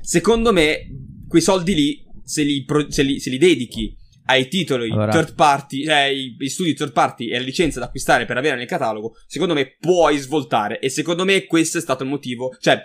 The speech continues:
Speaker 1: il game, il, l'xCloud, cioè il Game Pass ovunque, è stato il motivo per cui loro hanno fatto marcia indietro, perché ha detto, "Cazzo, ma questi qua si sono presentati con, boh, cosa gireranno sull'xCloud? Non sono i cento titoli del Game Pass normale, ma saranno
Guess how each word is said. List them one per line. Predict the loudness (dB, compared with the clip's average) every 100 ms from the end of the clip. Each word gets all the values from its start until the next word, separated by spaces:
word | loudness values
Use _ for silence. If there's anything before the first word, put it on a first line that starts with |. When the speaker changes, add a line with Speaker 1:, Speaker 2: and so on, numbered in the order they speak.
| -14 -10
Speaker 1:
il | 0
game, | 2 0 -2
il, | -12 -8 -4
l'xCloud, | -4 -2 2 4 2 -2 -6
cioè | -4 -6
il |
Game | -4 -4
Pass | 0 0 -2
ovunque, | -6 -4 -6 -4 -4
è | -2
stato | -4 -4
il | -4
motivo | -4 -4
per | -4 -6
cui | -8
loro | -8 -10
hanno | -10 -10
fatto | -12 -8
marcia | -8 -6
indietro, | -8 -6 -8 -12 -16 -20 -10
perché | -2
ha | 0
detto, | 0
"Cazzo, | 0 0 0
ma | -6
questi | -6 -4
qua | -2
si | -2
sono | -2 -4
presentati | -4 -6 -4 2 2 0 -10 _ _ _
con, | 0 0 2 2 2 -2 _
boh, | _ 4 4 4
cosa | 0 -4 0
gireranno | 0 0 -2
sull'xCloud? | -4 -8 -8 -10 -10 -4 -2 -2
Non | -8
sono | -2 0
i | 0
cento | 0 -2 -2
titoli | -2 0 0 -2
del | -2
Game | -4 -2
Pass | -4 -4
normale, | -4 0 0 0
ma | -2
saranno | -4 -6 -10 _